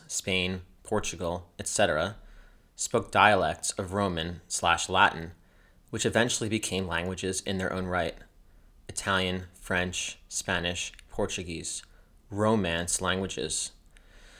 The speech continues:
In medieval France, a genre of literature developed in which the notion of romantic love was put forth. Love which existed for its own sake and not for, say, transfer of property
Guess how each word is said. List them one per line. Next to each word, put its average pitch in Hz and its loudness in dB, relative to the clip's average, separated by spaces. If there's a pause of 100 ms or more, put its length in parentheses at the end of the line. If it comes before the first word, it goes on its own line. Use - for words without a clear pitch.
(800)
In 127 0
medieval 180 2
France, 98 2 (200)
a 120 -6
genre 135 4
of - 0
literature 104 2
developed 90 -4 (300)
in 104 -4
which 104 -2
the - -4
notion 107 2
of 98 -4
romantic 104 -2
love 101 -2 (720)
was 90 -2 (180)
put - -6
forth. - -10 (960)
Love 127 2
which 147 2
existed 107 -2
for - 0
its - -2
own 104 -2
sake - -2 (260)
and 104 0
not 101 4
for, 90 -2
say, 87 0 (460)
transfer - -2
of 95 -10
property 90 4